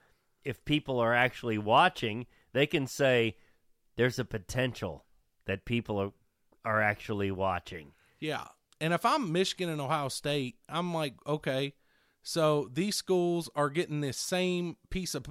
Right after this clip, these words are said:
Speaker 2: piece of the pie that I am. Like, what, what are they doing to deserve this?" And I think each conference should make sure, like, should follow the money to make sure that that's being put back into these athletic facilities. They need to, you know,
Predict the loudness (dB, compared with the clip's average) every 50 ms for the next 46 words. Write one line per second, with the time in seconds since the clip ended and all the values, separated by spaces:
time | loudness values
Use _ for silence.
0 | -12 -10 -8 -8 -6 -6 -6 -6 -6 -4 0 2 2 4 2 2 0 0 0 0
1 | 0 -2 -4 -6 -6 -8 -10 -10 -10 -8 -8 -6 -6 -2 0 0 0 2 2 0
2 | 0 2 0 0 -2 -2 0 0 0 0 0 0 -2 -6 -6 -6 -6 -4 -2 -2
3 | -2 -2 -4 -6 -12 -12 -14 -18 -20 -20 -20 -20 _ -6 -2 0 0 0 -2 -2
4 | -4 -6 -6 -6 -6 -6 -8 -6 -4 -2 0 0 0 0 -2 -6 -10 -10 -10 -14
5 | -16 -16 _ _ _ _ _ -10 -6 -2 -2 0 2 2 2 2 0 0 -4 -2
6 | 0 2 2 2 2 0 -2 -2 -2 -2 -2 0 0 -2 -4 -4 -4 -2 0 2
7 | 2 2 2 0 0 0 0 0 0 0 0 0 -2 -4 -6 -8 -6 -6 -4 -2
8 | -4 -4 -4 -2 0 0 0 0 0 0 -2 -2 -2 -4 -6 -4 -4 -4 -2 _
9 | 0 0 0 0 0 0 2 2 2 0 -4 -4 -4 -4 -4 -4 -6 -6 -4 -4
10 | -4 -4 -4 -4 -2 -4 -4 -4 -6 -10 -10 -8 -4 -4 -4 -4 -4 -8 -10 -16
11 | -20 -20 _ _ _ _ _ _ -6 -4 -2 -2 -2 -4 -6 -12 _ _ _ -4
12 | -2 0 2 2 0 -2